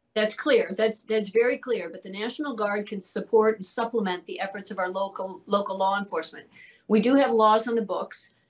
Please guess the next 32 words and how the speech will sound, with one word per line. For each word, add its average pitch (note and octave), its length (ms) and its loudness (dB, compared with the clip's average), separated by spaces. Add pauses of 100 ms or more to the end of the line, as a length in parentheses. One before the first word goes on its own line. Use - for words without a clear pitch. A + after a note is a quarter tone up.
(100)
that - 200 -2
can, F#3+ 300 -4 (120)
where F#3+ 200 0
we A3+ 180 4
can, G#3+ 400 2
we G3+ 200 -4
can F#3+ 480 -2
arrest G3 480 0
and G3+ 100 0
detain G3+ 420 -2
under F3+ 200 -2
state G#3+ 340 -2
law. D#3 320 -2 (340)
And F#3 160 -2
I G3+ 220 2
would A3+ 180 4
envision F#3+ 560 -2
increasing A3 600 0
the F#3 80 -2
penalties A#3 580 -4
for - 80 -14
some F#3 260 -2
of E3+ 80 -6
those F3 320 0 (120)
and A#3 280 2
adding G#3+ 340 2
additional, G#3 600 -2 (340)
uh, F3 260 0 (100)
state - 580 -4
statutory, F#3 880 -4 (320)
um, E3+ 460 -2
authority, F#3 640 -2